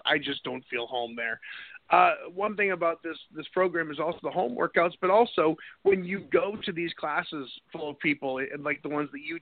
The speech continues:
teach or, you know, everyone who's certified teaches, I can find somebody who I feel comfortable to look at and be like, "Hey, I,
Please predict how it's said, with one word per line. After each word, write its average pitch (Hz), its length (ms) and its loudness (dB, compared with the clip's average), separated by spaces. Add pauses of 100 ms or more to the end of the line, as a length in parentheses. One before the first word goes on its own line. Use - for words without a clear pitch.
teach 139 260 -4
or, 131 180 0 (340)
you 165 60 0
know, 156 160 2
everyone 165 440 2
who's 156 240 -6
certified 180 560 2
teaches, 151 360 -2 (480)
I 220 140 6
can 247 220 2
find 208 440 -2
somebody 139 460 -2
who 165 80 2
I 160 120 4
feel 170 180 0
comfortable 160 480 -2
to 147 80 -12
look 151 260 -4
at 131 140 0
and 139 100 -14
be 139 60 -6
like, 139 180 -6
"Hey, 175 160 4 (100)
I, 147 100 -2